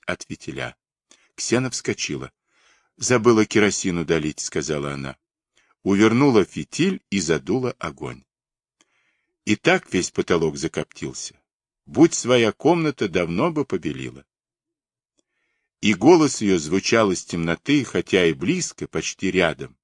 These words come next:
А сказать уверенно, где она сейчас, возле двери или у изголовья кровати, Зуев не мог. И только зашуршавшая бумага выдала место. «Бумагу он дал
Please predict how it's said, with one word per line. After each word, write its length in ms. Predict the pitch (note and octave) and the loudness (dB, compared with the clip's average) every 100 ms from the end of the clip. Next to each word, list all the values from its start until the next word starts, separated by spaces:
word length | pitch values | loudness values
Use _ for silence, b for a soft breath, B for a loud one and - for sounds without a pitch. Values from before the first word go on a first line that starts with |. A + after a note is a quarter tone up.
| _ _ _ b b b b | _ _ _ b b b b
А 120 | G2 | -4
сказать 540 | - G#2+ G#2 A#2+ - - | 0 0 2 0 -2 -4
уверенно, 600 | G2 F2 D#3+ C#3 G2 D#2+ | -2 2 4 4 0 -2
где 260 | C#2+ E3+ | 0 0
она 200 | E3 G2 | 2 -2
сейчас, 640 | - D2 - C#2+ C2 - - _ _ - | -6 -8 -6 -8 -10 -16 -20 _ _ 0
возле 420 | F2+ G#2 E2 G2+ | 4 6 6 0
двери 540 | D#2 G2 A2+ F2 D#2 - | 2 4 4 4 -2 -4
или 320 | F2 E2 - | -4 -4 -4
у 120 | F#2+ | -6
изголовья 540 | E2 D2+ E2 E2+ D2 C#2+ | -6 -4 -2 -2 -4 -6
кровати, 720 | - D2+ A2+ D3+ - C#2 - _ _ - | -8 -2 0 -2 -4 -18 -20 _ _ -18
Зуев 480 | C#2+ F2 B2 A2 - | -4 0 0 -2 -10
не 100 | D#2+ | -10
мог. 240 | C#2+ C2 _ _ _ _ _ b b b b | -10 -12 _ _ _ _ _ b b b b
И 100 | G#2 | 2
только 560 | E3+ E3+ - C#3+ B2+ - | 4 4 4 4 4 -2
зашуршавшая 960 | F2+ G#2+ - G#2 - D3 D#3+ - D#3+ A#2+ | -2 -2 0 -4 -2 0 0 -2 -4 -2
бумага 640 | G#2+ F2 E2 C#2+ D2 C2+ - | 0 2 2 0 -8 -8 -12
выдала 460 | D#2 D#2+ D#2+ C#2+ | -8 -6 -6 -10
место. 460 | C2+ B1+ - - _ _ _ _ _ _ _ _ _ _ _ _ _ _ | -12 -14 -14 -18 _ _ _ _ _ _ _ _ _ _ _ _ _ _
«Бумагу 760 | - D#2 A#2 B2+ C3 A#2 F#2+ F#2+ | -12 2 4 6 4 2 0 0
он 320 | - A#2+ D#3 | 2 2 2
дал 340 | D3+ D3+ F2 | 2 2 2